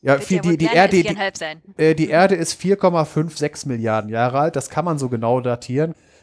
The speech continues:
Speaker 1: Äh, die Sache ist halt die, die Erde war schon entstanden, es hatte sich vielleicht sogar schon eine Kruste gebildet, aber es schwirrte noch ein zweiter Körper in der Erdumlaufbahn rum,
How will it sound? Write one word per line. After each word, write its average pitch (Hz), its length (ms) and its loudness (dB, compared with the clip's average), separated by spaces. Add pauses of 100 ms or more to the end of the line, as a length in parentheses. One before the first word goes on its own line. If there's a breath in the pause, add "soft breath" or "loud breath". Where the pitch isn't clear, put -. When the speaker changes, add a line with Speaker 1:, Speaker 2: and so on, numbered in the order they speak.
(120)
Speaker 1:
Äh, 151 160 6
die 160 80 4
Sache 165 240 2
ist - 160 -4
halt 147 260 -2
die, 170 160 -2
die 190 140 -8
Erde 160 320 4
war 147 180 6
schon 147 200 -4
entstanden, 170 760 0
es 127 120 -6
hatte 156 140 0
sich 151 140 -8
vielleicht 147 280 0
sogar 139 180 0
schon 123 160 -4
eine 117 140 -8
Kruste - 360 -4
gebildet, 135 580 -2
aber 165 480 4
es 151 160 -4
schwirrte 185 460 2
noch 160 280 -2
ein 143 220 -4
zweiter 180 520 2
Körper - 520 0
in 147 160 -4
der 139 320 0
Erdumlaufbahn 127 800 0
rum, 139 380 -2